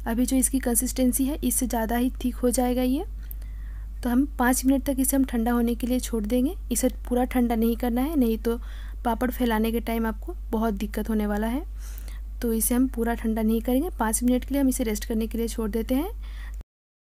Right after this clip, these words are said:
अब हम पापड़ को फैलाने के लिए एक प्लास्टिक की शीट को हम तैयार कर लेंगे। तो यहाँ पर हमने प्लास्टिक की शीट के ऊपर थोड़ा सा तेल लगा लिया है और प्लास्टिक को हम अच्छे से तेल से ग्रीस कर लेंगे ताकि पापड़ सूखने के बाद अच्छे से निकल जाए।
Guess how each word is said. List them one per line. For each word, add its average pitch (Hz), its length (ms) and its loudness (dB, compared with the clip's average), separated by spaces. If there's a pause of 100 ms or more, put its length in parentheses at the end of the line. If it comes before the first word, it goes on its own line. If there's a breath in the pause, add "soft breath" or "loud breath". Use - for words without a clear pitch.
(460)
अब - 300 -4
हम 294 100 2
पापड़ 233 300 -2
को 262 120 -4
फैलाने 220 400 0
के 214 140 -4
लिए 247 200 2
एक 294 120 -4 (320 loud breath)
प्लास्टिक 220 400 -2
की 254 100 0
शीट 226 240 -2
को - 120 -2
हम 247 80 2
तैयार 214 300 -2
कर 226 100 -2
लेंगे। 247 340 2 (220)
तो 226 60 0
यहाँ 233 160 0
पर 254 120 -2
हमने 254 200 4
प्लास्टिक 214 380 -4
की 247 80 -4
शीट 226 220 -4
के 233 100 -2
ऊपर 226 240 -2
थोड़ा 220 200 -2
सा 214 160 -2
तेल 208 200 -4
लगा 208 240 -2
लिया 226 220 -2
है 311 140 -4 (340)
और 220 220 2
प्लास्टिक 214 380 -2
को 277 60 2
हम 247 80 4
अच्छे 220 200 -2
से 269 120 0
तेल 214 220 0
से 269 140 -2
ग्रीस 214 240 0
कर 233 140 -2
लेंगे 240 300 2 (720 loud breath)
ताकि 226 260 -2
पापड़ 233 320 -2
सूखने 233 380 -2
के 233 100 -2
बाद 254 220 0
अच्छे 220 220 0
से - 140 0
निकल 202 280 2
जाए। 196 240 -4